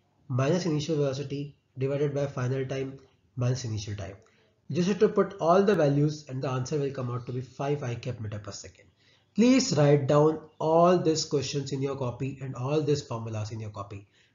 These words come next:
Okay, now let's come to the final topic, that is instantaneous acceleration. So instantaneous acceleration will be given by d v by d t. Remember,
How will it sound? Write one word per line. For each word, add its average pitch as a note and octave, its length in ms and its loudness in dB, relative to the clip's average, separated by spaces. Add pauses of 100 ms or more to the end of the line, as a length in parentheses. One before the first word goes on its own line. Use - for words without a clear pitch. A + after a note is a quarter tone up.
Okay, F3+ 320 -2 (420)
now C3 180 -4
let's F3 280 0
come D#3+ 200 0
to D3+ 80 2
the D3 100 0
final D3 320 2
topic, B2+ 440 -4 (300)
that D3+ 160 -18
is C#3 300 -12 (100)
instantaneous E3+ 960 2
acceleration. G#2+ 600 -6 (600)
So - 200 0
instantaneous G#3 680 4
acceleration F3+ 520 0
will D#3+ 100 0
be D3 140 0
given C#3 260 -2
by D3 140 2
d A#2+ 160 -2
v B2 120 -4
by C#3 160 -2
d C3+ 120 -4
t. E3+ 240 -10 (320)
Remember, E3+ 500 -2